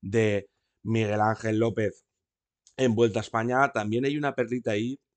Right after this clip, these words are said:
en la cual me he fijado que yo creo que,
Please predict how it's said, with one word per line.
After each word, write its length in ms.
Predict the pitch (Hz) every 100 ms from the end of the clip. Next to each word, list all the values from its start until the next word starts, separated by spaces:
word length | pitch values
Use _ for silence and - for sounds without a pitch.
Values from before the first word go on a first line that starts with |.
| _ -
en 200 | 104 101
la 160 | 98
cual 420 | - 110 110 117 - _ _ _ _ _ _ _ -
me 140 | 110 113
he 20 |
fijado 520 | 110 98 107 127 - _ _ _ _ _ _ _ _ _ -
que 520 | 127 131 135 135 -
yo 160 | 113 135
creo 220 | 135 143
que, 480 | 127 131 127 120 -